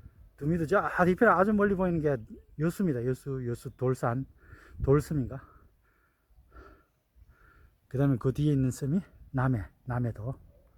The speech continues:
남해섬이죠. 그 다음에 앞에 있는 게 사량도, 사량도고요. 여기 풍아리 앞에 있는 섬이고,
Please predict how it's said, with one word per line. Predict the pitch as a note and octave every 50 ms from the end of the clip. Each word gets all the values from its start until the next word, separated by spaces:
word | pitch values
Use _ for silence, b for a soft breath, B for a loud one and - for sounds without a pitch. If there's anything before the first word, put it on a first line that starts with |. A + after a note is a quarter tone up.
| b b b b b b b b b b b -
남해섬이죠. | B2+ B2+ B2+ A#2+ - - A2+ G#2 G2+ F#2+ A2+ C3+ - - - _ - - - b b b b b b b b _ _ - - -
그 | - A#2+
다음에 | C3 B2 C3+ E3
앞에 | F3+ E3+ - D#3
있는 | C#3 C3 C3 B2+
게 | B2 C3
사량도, | - - - - - D#3+ C#3 C#3 C#3+ D3 D3 D3 D3+ D3 C#3 A#2+ A#2 C3+ D3+ - - - - - - - - - - - - - - _ _ _ _ _ _ _ _ _ _ _ - - _ _ _ _ _
사량도고요. | _ - B2 A#2 A#2 A2 A2 G#2+ G#2 A2 A#2+ A2+ B B B B B B B B - - - - _ _ - - _ _ _ _ _ _ - - _ _ _ - _ _ _ - - -
여기 | D3 D3 C#3 C3
풍아리 | - - F3 E3+ E3 E3+ E3 D3
앞에 | C#3 - -
있는 | B2+ A#2 A#2 A2+ G2 - -
섬이고, | - - - C3+ A#2 A2 G2+ G2+ F#2+